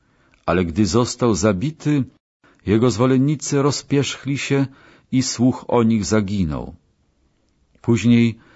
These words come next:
w czasie spisu ludności, wystąpił Juda Galilejczyk, ale i on zginął, a wszyscy jego zwolennicy rozproszyli się.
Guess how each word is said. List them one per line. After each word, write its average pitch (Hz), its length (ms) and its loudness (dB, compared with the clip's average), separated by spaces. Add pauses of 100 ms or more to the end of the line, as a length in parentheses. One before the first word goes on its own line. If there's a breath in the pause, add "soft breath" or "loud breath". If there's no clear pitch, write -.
(220 soft breath)
w - 100 -20
czasie 101 280 0
spisu 120 420 0
ludności, 110 580 0
wystąpił 113 720 0
Juda 107 520 2
Galilejczyk, 104 1040 -2 (400)
ale 107 220 2
i 151 100 4
on 190 160 2
zginął, 87 720 0 (560 soft breath)
a 85 160 0
wszyscy - 420 -4
jego 107 220 2
zwolennicy 101 760 0
rozproszyli 95 760 -4
się. 73 260 -14